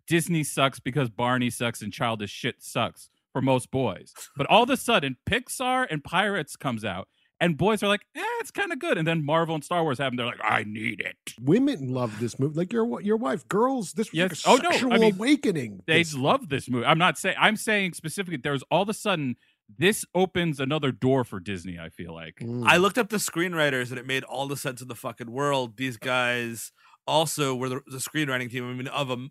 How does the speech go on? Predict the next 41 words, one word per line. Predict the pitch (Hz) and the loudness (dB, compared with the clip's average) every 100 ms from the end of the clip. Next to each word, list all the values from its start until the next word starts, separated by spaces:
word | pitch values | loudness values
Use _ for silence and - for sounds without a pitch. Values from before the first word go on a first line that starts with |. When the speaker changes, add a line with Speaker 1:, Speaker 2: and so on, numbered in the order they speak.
| - | -10
Speaker 3:
of | 123 | -10
a | |
million | 123 143 139 120 | -4 -2 -2 -4
people | 117 120 110 107 | -6 -10 -8 -10
that | 117 110 | -10 -4
did | 135 120 | -2 -2
Aladdin, | 110 113 135 135 107 101 98 - | -2 4 6 6 0 -6 -10 -8
the, | 131 123 | -8 -8
the | 120 | -8
ninety-two | 131 131 123 - 175 | -4 -4 -4 -2 0
Aladdin, | 131 120 117 110 101 - - - | 2 2 2 -2 -6 -16 -18 -4
and | 156 | 2
it | |
makes | 156 - - | 2 0 -10
so | - - 160 | -6 0 2
much | 143 - | 2 -2
sense. | 131 110 101 | -6 -6 -8
All | - 147 156 | -2 0 0
of, | 139 | 0
like, | 135 - | -4 -2
the | 131 117 - - - | -2 -2 -6 -18 -14
Speaker 1:
Mm-hmm. | 87 | -2
Speaker 3:
kind | 156 151 143 | 0 2 0
of | 131 120 | -2 -4
the | 120 | -4
way | 143 160 | 0 2
this, | 147 147 - 151 | 0 -2 -6 -6
the, | 139 143 | -4 -4
the | 131 131 | -6 -8
movement | 135 156 139 156 147 | 0 0 0 -4 -4
of | 143 | -6
the | 143 | -6
characters | - 143 135 - 143 143 127 | 0 2 2 0 -2 0 -4
and | 135 | -10
so | - 139 | -4 -4
on | 135 | -4
and | 127 | -6
so | - 139 | -6 -8
forth, | - 143 127 | -4 -6 -4
it | 127 | -8
just, | 143 | -12